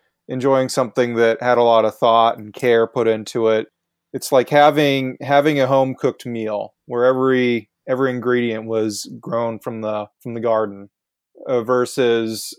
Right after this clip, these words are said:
getting, getting some fast food. It's just that attention to detail, that thought, that care, that not everyone does that, unfortunately.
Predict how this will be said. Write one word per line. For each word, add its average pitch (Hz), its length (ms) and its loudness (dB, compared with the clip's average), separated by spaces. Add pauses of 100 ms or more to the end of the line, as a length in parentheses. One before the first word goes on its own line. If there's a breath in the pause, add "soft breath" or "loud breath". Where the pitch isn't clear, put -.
(120)
getting, 123 400 -2
getting 120 240 -4
some 117 180 -12
fast 113 420 -2
food. 107 280 -12 (480)
It's 139 120 -14
just 139 160 -8
that 131 160 6
attention 131 340 -6
to 120 80 -2
detail, 107 540 -4
that 107 640 -2
thought, 127 360 2
that 101 260 -4
care, 113 440 0
that 101 680 -2 (680)
not 127 160 -8
everyone 123 280 -2
does 143 220 0
that, 95 260 -4 (180)
unfortunately. 123 680 -4